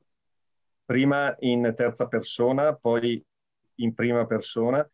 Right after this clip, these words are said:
e poi l'ho rifatto ancora da capo per la terza volta, partendo da, da un, da un altro punto, perché giustamente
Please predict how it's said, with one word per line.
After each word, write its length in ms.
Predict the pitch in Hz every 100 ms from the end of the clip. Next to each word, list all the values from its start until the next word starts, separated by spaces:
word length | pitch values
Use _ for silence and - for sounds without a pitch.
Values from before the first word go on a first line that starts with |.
| _
e 120 | 123
poi 320 | 120 117 127 -
l'ho 180 | 123 120
rifatto 480 | 120 113 107 -
ancora 480 | 120 113 110 113 113
da 200 | 110 110
capo 640 | 110 101 101 - 117 131 -
per 100 | 113
la 140 | 110
terza 340 | 107 107 - 107
volta, 560 | 98 101 98 123 127 - _ -
partendo 540 | 127 123 120 120 127
da, 200 | 117 117
da 120 | 113
un, 300 | 113 110 110
da 120 | 104 120
un 120 | 120
altro 340 | 123 123 127
punto, 480 | - 120 131 123 143
perché 520 | 135 120 - 113 117
giustamente 840 | 110 110 - 113 113 117 131 123